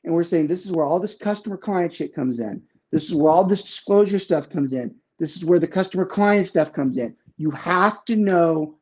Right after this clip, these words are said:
who you're talking to when you open your mouth. The correct response, by the way, to that person that said, "This same house is down the street, it's twenty K less"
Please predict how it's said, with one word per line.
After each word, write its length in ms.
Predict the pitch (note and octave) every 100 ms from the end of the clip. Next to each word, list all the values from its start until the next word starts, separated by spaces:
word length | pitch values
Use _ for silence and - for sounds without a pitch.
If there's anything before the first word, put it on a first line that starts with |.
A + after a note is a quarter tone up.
| _ -
who 260 | G3+ G3+
you're 240 | G3+ F#3+ F3
talking 560 | - G3 F#3 - D#3 D3
to 360 | D3 C3 B2 _ _ _ _
when 400 | D3 F3 F3 F3+
you 180 | E3+ F3
open 400 | G3+ D#3+ D3 D#3
your 100 | C#3+
mouth. 380 | C#3+ C3+ A#2+ - _ _ _
The 60 | E3
correct 380 | D#3+ E3+ E3+ F3+
response, 400 | B3 C4 C4+ C#4
by 180 | A#3 F3+
the 80 | D#3+
way, 400 | D3+ D3 D3 - _ _ _ _ _
to 80 | D#3+
that 240 | F3 G3
person 600 | G#3+ A#3 A3+ F#3+ C3+ A#2+ - _ _ _ _ _ _ _ _
that 200 | F3 E3+
said, 500 | - G3+ F3+ E3 C#3+ - _ -
"This 260 | E3 F#3
same 220 | - G#3
house 300 | G3+ G#3 G#3+
is 80 | G3
down 180 | F#3 F3
the 60 | F3+
street, 260 | - G3+
it's 120 | F3+ -
twenty 260 | F#3 F3
K 240 | E3+ F#3 F3
less" 460 | E3 F#3+ C3+ -